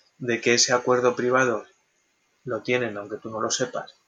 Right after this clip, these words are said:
y aparte tienen certificaciones en la iso veintisiete mil uno de seguridad, tienen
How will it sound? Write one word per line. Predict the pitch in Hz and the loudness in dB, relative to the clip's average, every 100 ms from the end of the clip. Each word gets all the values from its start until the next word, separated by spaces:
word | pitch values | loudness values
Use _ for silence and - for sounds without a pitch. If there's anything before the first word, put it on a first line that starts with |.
| _ _ _ _ _ _ - | _ _ _ _ _ _ -6
y | 123 | -2
aparte | 110 117 120 117 110 | 2 4 4 2 -6
tienen | 113 110 107 104 | -6 -6 -6 -6
certificaciones | - 107 107 110 107 101 113 107 107 - | -8 -10 -10 -8 -4 -4 -6 -8 -6 -4
en | 107 107 107 107 | -4 -8 -10 -6
la | 107 104 | -4 -4
iso | 104 107 | -4 -8
veintisiete | 101 104 104 104 | -10 -10 -10 -10
mil | 104 101 | -10 -12
uno | 98 | -10
de | 98 | -8
seguridad, | - 110 131 143 123 117 117 117 - _ _ | -6 -4 -2 2 2 2 2 -2 -12 _ _
tienen | 123 113 110 107 110 - | -8 -6 -6 -6 -10 -14